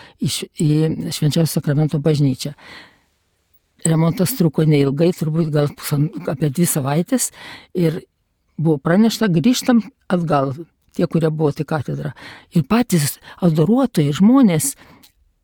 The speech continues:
kreipėsi, prašydami manęs: "Paprašykit, kad mus ir paliktų čia,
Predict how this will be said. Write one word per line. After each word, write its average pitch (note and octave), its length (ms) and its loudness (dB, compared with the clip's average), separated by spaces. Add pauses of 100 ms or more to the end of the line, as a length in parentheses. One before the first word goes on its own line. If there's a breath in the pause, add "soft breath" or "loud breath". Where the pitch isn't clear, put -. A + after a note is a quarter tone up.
(260)
kreipėsi, F#3+ 580 2
prašydami D#3 640 0
manęs: E3+ 460 2 (760 loud breath)
"Paprašykit, - 760 -2
kad D#3 220 0 (640 loud breath)
mus F#3 240 4
ir E3+ 140 0
paliktų E3 500 0
čia, C#3 240 -4